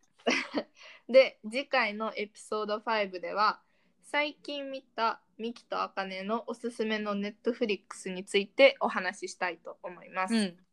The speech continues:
Speaker 2: まあ、あの、Netflix持ってない人は、すいませんやけど。
Speaker 1: <laughs> まあね、確かに。
Speaker 2: まあ、あの、まあまあまあ、あの、力、力抜い-、なんやろ、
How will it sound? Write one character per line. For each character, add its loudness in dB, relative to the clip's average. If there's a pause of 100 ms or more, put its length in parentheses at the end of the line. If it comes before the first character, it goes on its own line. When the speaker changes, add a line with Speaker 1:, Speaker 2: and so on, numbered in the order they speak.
(160)
Speaker 2:
ま 8
あ、 8
あ 6
の、 2
Netflix 2
持 2
っ -6
て 2
な 0
い -2
人 -2
は、 8 (420)
す -8
い -2
ま -8
せ -6
ん -8
や -10
け -8
ど。 -6
Speaker 1:
<laughs> 6 (720)
ま 0
あ -10
ね、 -12 (280)
確 -2
か -2
に。 -6 (600)
Speaker 2:
ま 0
あ、 -2
あ -6
の、 -8 (180)
ま 0
あ -2
ま -4
あ -8
ま -8
あ、 -4
あ -4
の、 -8 (120)
力、 4
力 -2
抜 -6
い-、 -16
な -6
ん -4
や -6
ろ、 -12